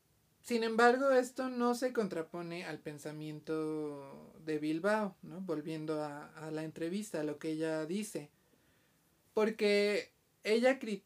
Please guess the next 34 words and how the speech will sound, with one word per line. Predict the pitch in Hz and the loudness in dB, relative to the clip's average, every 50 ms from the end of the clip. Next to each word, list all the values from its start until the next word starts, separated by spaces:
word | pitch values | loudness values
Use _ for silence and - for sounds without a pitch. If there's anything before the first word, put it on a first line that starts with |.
| _ _ | _ _
está | - 180 190 185 - 226 208 | -6 -4 -4 0 0 0 0
criticando | 240 254 - 233 208 - 208 202 202 202 202 208 202 | 0 -2 -4 -6 -4 -2 0 0 2 2 2 2 2
el | 196 190 | 2 0
sentido | - 185 170 170 170 - 190 196 196 202 202 | -2 -4 -6 -6 -6 -2 4 6 6 6 6
del | 196 185 170 160 | 4 2 2 0
render | 165 175 175 175 175 170 180 190 202 - _ _ | 0 -2 -2 -2 -2 -2 -2 -2 -2 -6 _ _
en | 175 175 180 180 175 | -4 -4 -2 -2 -2
el | 170 165 | -4 -4
proceso. | 165 - 160 151 156 - 190 190 185 - - 151 - _ _ _ _ _ _ _ _ _ _ _ _ _ _ _ _ _ _ _ _ _ _ _ _ _ _ _ _ _ _ _ _ _ _ _ _ _ _ _ _ _ _ | -4 -4 -4 -4 -4 -4 -4 -4 -4 -8 -12 -18 -20 _ _ _ _ _ _ _ _ _ _ _ _ _ _ _ _ _ _ _ _ _ _ _ _ _ _ _ _ _ _ _ _ _ _ _ _ _ _ _ _ _ _
Pero | 262 262 262 254 233 220 226 254 | 6 8 8 8 10 10 8 8
sí | 262 - 240 | 6 4 2
se | 233 254 233 | 4 4 4
puede | 233 - 208 208 202 | 4 6 6 6 6
afirmar | 202 202 233 226 220 214 214 185 185 190 | 6 4 2 0 0 2 2 2 2 2
que | - 202 | 2 2
las | 180 165 160 - | 2 2 2 0
posibilidades | - 165 160 - 170 165 165 160 165 170 180 180 185 196 202 202 - | -4 -6 -4 -4 -2 -2 0 2 2 4 6 6 6 4 2 0 0
técnicas | - 220 214 208 190 175 160 - - 156 156 151 151 | 2 2 4 4 2 0 -2 -4 -4 -4 -4 -2 -2
de | 156 156 156 156 | -2 0 0 0
un | 156 170 175 180 | 0 -2 -4 -4
collage | 180 208 208 214 214 196 185 180 190 190 - - | -2 0 2 2 4 4 2 2 0 -4 -6 -10
están | - 151 - - - 165 165 160 160 156 _ - | -12 -12 -10 -6 -6 -4 -4 -6 -8 -10 _ -8
limitadas | 160 160 156 156 151 147 - - 190 180 170 160 160 175 190 - - _ _ - | -6 -6 -4 -4 -6 -8 -4 -2 0 0 2 0 0 -2 -4 -8 -12 _ _ -14
y | 175 165 | -12 -12
ser | - - - 180 185 180 | -6 -2 0 2 2 2
igual | 190 185 170 180 190 196 208 | 0 2 4 4 6 6 6
de | 214 247 | 6 4
limitante | 240 233 220 202 185 - - 180 175 175 175 190 196 | 4 4 2 0 -2 -2 -2 -2 -2 0 0 -2 -2
que | - 180 170 | -2 -4 -4
un | 170 165 | -4 -2
render | 165 170 170 170 160 165 180 180 170 | -2 -2 -2 0 0 -2 -2 0 0
desde | 156 156 143 147 143 | -2 -2 -2 -2 -4
otros | 147 147 - 156 156 - | -6 -6 -6 -8 -8 -4
términos. | - 208 220 226 214 185 156 156 151 - - | -2 -2 -2 -2 -2 -4 -6 -8 -12 -16 -20